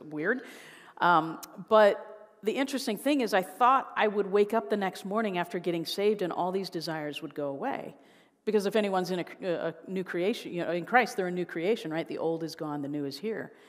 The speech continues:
But I woke up the next morning equally attracted to women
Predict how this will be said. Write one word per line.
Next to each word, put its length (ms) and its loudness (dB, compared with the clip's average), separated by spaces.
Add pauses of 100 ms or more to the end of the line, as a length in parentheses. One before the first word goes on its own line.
(340)
But 120 0
I 120 8
woke 260 2
up 160 2
the 80 -2
next 280 -4
morning 400 -4
equally 420 -2
attracted 480 -6
to 60 -8
women 420 -8